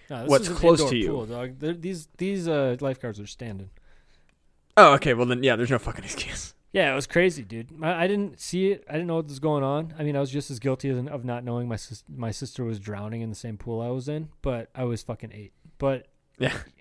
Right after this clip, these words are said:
Speaker 1: <laughs> but I guess, like, yeah, it was pretty fucking nuts, dude. Swimming, uh, swimming is, uh, scary as fuck if you don't know how to do it.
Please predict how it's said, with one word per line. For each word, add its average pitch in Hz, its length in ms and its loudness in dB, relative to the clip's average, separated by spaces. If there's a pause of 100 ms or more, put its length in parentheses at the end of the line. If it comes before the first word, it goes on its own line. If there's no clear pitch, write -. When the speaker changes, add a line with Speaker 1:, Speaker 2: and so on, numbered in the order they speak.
(120)
Speaker 1:
<laughs> 143 380 -2
but 160 160 2
I 143 140 0
guess, 165 220 0
like, 143 260 0 (640)
yeah, 175 360 0 (100)
it 147 60 -2
was 175 100 -2
pretty 226 220 -2
fucking 190 320 -4
nuts, 196 300 -2
dude. 151 260 -4 (480)
Swimming, 185 440 -4
uh, 160 80 0 (360)
swimming 226 340 -2
is, 170 240 -2 (160)
uh, 135 420 -2
scary 160 460 -2
as 147 140 -2
fuck 160 360 -2
if 151 160 -16
you 135 60 -6
don't 143 160 -4
know 131 80 -6
how 127 60 -2
to 123 100 -6
do 120 200 -4
it. - 120 -10